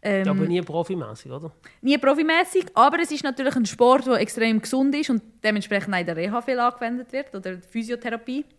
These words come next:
Speaker 2: Der Finger ist doch nicht gesund.
Speaker 1: Je nachdem, wie das Niveau das man ist. Ähm, aber wenn du die Finger ansprichst, ist es genau ein Punkt, ich habe halt sehr jung angefangen, meine, mein Körper hat sich adaptiert.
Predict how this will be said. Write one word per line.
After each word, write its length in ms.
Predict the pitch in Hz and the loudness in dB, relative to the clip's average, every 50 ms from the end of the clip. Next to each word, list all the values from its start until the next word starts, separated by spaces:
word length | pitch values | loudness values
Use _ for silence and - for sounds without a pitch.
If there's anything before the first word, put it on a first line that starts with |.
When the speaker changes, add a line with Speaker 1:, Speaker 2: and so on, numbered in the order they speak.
| _ _ | _ _
Speaker 2:
Der 60 | - - | -20 -10
Finger 360 | - 165 180 208 208 175 156 | -4 -2 -2 -2 0 -2 -4
ist 160 | 139 - - | -6 -6 -8
doch 80 | 139 127 | -8 -6
nicht 160 | 139 135 127 | -6 -8 -10
gesund. 380 | - - 151 156 151 135 131 120 - _ _ _ _ _ _ _ _ _ _ | -10 -8 -8 -6 -6 -8 -10 -14 -18 _ _ _ _ _ _ _ _ _ _
Speaker 1:
Je 180 | 233 226 226 | 2 4 6
nachdem, 460 | 226 240 240 - - 226 226 226 233 | 6 6 4 4 6 8 8 8 6
wie 120 | 226 208 208 | 4 4 4
das 200 | 202 202 196 - | 2 2 0 2
Niveau 240 | 233 247 285 302 320 339 | 2 2 2 2 0 0
das 180 | 330 339 370 - | 0 -2 -4 -2
man 140 | 381 359 - | -4 -4 -2
ist. 420 | - 285 339 539 - - - - - _ _ _ _ _ _ _ _ _ _ _ | 0 2 2 2 2 0 -6 -10 -14 _ _ _ _ _ _ _ _ _ _ _
Ähm, 760 | - 208 220 226 226 226 226 226 220 220 220 220 214 220 - - | -2 0 2 2 2 0 0 0 0 0 0 0 -2 -4 -4 2
aber 200 | 233 226 233 233 | 4 6 6 6
wenn 160 | 226 247 247 | 4 4 2
du 60 | 240 | 2
die 60 | 240 - | 0 0
Finger 340 | 302 294 294 294 302 285 | 2 2 2 4 4 4
ansprichst, 420 | 277 - - - 294 285 254 - - | 4 4 2 -2 -2 -2 -2 -2 -4
ist 100 | 156 - | -6 -4
es 40 | - | -2
genau 220 | 233 220 220 220 | 0 2 2 2
ein 80 | 233 226 | 2 0
Punkt, 320 | - - 262 262 254 - - | -2 -2 -2 -2 -2 -4 -6
ich 140 | - 247 - | -8 -4 -2
habe 140 | 247 214 220 | -2 0 0
halt 160 | 208 202 - | -2 -2 0
sehr 200 | - 247 240 233 | 2 4 4 4
jung 200 | 233 226 226 220 | 2 2 0 0
angefangen, 540 | 214 175 202 233 240 - - 269 254 240 220 | 0 2 0 0 0 -2 -2 -2 -2 0 0
meine, 360 | 220 214 208 214 214 214 208 214 - - _ _ _ _ _ _ _ _ _ _ | 0 0 0 0 0 -2 -4 -6 -10 -20 _ _ _ _ _ _ _ _ _ _
mein 120 | - 220 208 | -6 -6 0
Körper 340 | - 262 254 247 - 277 | 2 2 2 2 0 -4
hat 140 | 254 226 - | -4 -4 -4
sich 100 | 220 208 | -4 -2
adaptiert. 840 | 202 208 190 190 190 - - 226 240 240 220 196 - - _ - | 0 0 0 -2 -6 -6 -4 0 2 2 2 0 -4 -14 _ -20